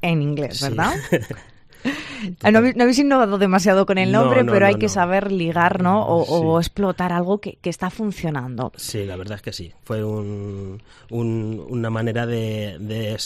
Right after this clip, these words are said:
Speaker 2: de no separar, porque lo hacemos, eh, en el mismo taller, pero sí hacer un, una marca que, que distinga el tapizado de las motos del tapizado del hogar.
Speaker 1: Yo tengo que confesar, Ricardo, que yo no tengo moto,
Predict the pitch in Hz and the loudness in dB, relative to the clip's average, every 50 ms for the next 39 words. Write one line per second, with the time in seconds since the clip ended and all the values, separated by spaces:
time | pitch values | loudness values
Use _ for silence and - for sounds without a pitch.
0 | - - - 113 110 107 101 98 - - - - - 117 117 127 - - 131 - | -10 -10 -10 -10 -8 -8 -8 -10 -12 -18 -20 -14 -10 -6 -6 -4 -2 -4 -4 -2
1 | 123 123 127 135 147 139 - 120 104 - 107 101 98 95 92 90 87 - - 101 | -2 -2 -2 -2 -4 -4 -6 -8 -8 -6 -8 -8 -8 -10 -10 -12 -14 -14 -12 -10
2 | 104 95 - - 107 101 104 104 101 101 101 - - - 98 98 95 92 - - | -10 -10 -10 -10 -8 -8 -6 -6 -6 -6 -8 -10 -10 -10 -10 -10 -10 -12 -14 -18
3 | - - - - - - - 98 110 104 87 - - 117 110 107 104 104 104 113 | -20 -20 -20 -20 -20 -20 -14 -10 -10 -10 -10 -8 -8 -6 -4 -4 -4 -4 -4 -6
4 | 117 104 107 117 104 - 104 104 110 123 135 143 160 165 - - - - - - | -6 -4 -4 -6 -6 -4 -6 -6 -6 -4 -4 -6 -6 -8 -10 -18 -20 -20 -20 -20
5 | - - _ - 123 117 110 113 113 - - 127 123 127 131 127 131 123 - - | -20 -18 _ -2 0 0 0 0 -2 -4 -2 -2 0 0 0 0 0 -2 -2 -2
6 | 123 113 120 120 120 117 113 113 113 113 110 107 - - - - - - 123 117 | -2 -2 -2 -2 -4 -4 -4 -4 -4 -6 -6 -8 -12 -20 -20 -16 -10 -6 -4 -2
7 | 117 113 117 123 123 120 - - 127 131 135 127 - 127 113 110 107 104 104 101 | -2 -2 -2 -2 -4 -4 -4 -4 -4 -4 -4 -4 -4 -4 -4 -4 -4 -4 -6 -6
8 | 90 - - 104 101 104 101 - - 110 107 104 101 107 110 104 - 98 98 101 | -8 -8 -8 -8 -8 -8 -8 -8 -8 -10 -10 -8 -6 -8 -8 -8 -8 -10 -12 -10
9 | - 110 104 104 110 107 110 95 110 104 101 - 127 117 123 113 101 98 90 - | -8 -8 -6 -6 -4 -6 -6 -6 -6 -6 -6 -6 -8 -6 -6 -6 -8 -8 -10 -12
10 | 95 - 98 95 107 92 82 76 78 78 76 71 - _ _ - - - _ - | -14 -14 -12 -10 -10 -10 -10 -12 -16 -18 -18 -20 -20 _ _ -20 -20 -20 _ -2
11 | 208 214 208 262 262 254 202 214 196 - 190 175 180 185 190 196 214 - - _ | -2 0 0 2 0 0 -2 -2 -4 -4 -4 -4 -2 0 0 0 0 -2 -8 _
12 | _ - 180 175 160 165 165 175 196 185 185 160 165 180 190 180 165 156 151 156 | _ -6 -4 -2 0 0 0 0 0 -2 -2 -2 -2 -2 -2 -2 -4 -4 -2 0
13 | 175 196 - - 143 | 0 0 -2 -4 -12